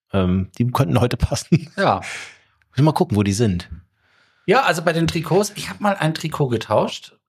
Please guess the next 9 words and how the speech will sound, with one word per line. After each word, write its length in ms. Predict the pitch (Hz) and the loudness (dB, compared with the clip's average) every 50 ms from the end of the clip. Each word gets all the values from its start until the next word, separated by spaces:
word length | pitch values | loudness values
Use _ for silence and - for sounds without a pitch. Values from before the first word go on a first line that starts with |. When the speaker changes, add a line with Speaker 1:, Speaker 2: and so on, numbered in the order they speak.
| _ _ | _ _
Speaker 2:
Ähm, 500 | - 135 127 135 127 127 127 131 135 139 - _ _ _ _ _ _ _ _ _ _ _ _ _ | 0 0 2 2 0 -2 -4 -8 -10 -12 -14 _ _ _ _ _ _ _ _ _ _ _ _ _
und 200 | - 147 131 135 | -2 -2 -2 -2
zwar 580 | - - - 135 139 143 143 151 151 160 - _ _ _ _ _ _ _ _ _ _ _ _ _ _ _ - _ _ _ _ _ _ _ _ _ _ _ | -2 -6 -4 -2 0 0 0 0 -2 -4 -8 _ _ _ _ _ _ _ _ _ _ _ _ _ _ _ -20 _ _ _ _ _ _ _ _ _ _ _
war 140 | - 127 131 | -4 -2 -2
das 160 | 135 123 - | -2 -4 -2
so, 220 | - 156 190 - | -4 -4 -4 -6
ich 400 | - - - - - - 123 - | -8 -12 -10 -8 -8 -8 -4 -4
hatte 500 | 127 143 143 147 143 143 127 - - - _ _ _ _ _ _ _ _ _ _ _ | -4 -2 0 0 0 0 -2 -4 -10 -18 _ _ _ _ _ _ _ _ _ _ _
aus 320 | - 101 101 - - - | 0 0 0 -2 -6 -12